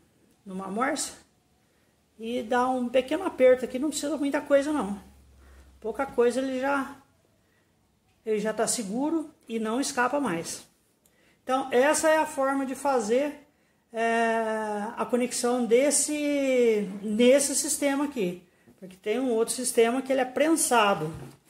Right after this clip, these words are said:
Parecido com essa peça aqui, ó.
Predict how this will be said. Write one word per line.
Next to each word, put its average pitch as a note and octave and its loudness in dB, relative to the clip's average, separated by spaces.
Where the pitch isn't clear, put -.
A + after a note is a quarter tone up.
Parecido A#3 -4
com C#4 -4
essa C#4 -2
peça C4 2
aqui, B3+ -4
ó. E3 0